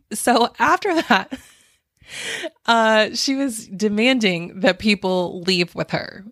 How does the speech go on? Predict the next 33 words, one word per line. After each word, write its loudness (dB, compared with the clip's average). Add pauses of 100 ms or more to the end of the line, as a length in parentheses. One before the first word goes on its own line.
(120)
after -2
they -2
were -4
like, -4
"No, 4
we're -6
not 2
gonna -2
conga 2
with -4
you." 0
And -4
she -2
was -4
like, -4
"Well, -6
you -2
better 2
fucking -2
leave -4
this -4
club -2
with -6
me -8 (280)
right -4
now, -4
or 2
else 0
this 0
friendship -2
is -4
done." -4 (160)
<laughs> 0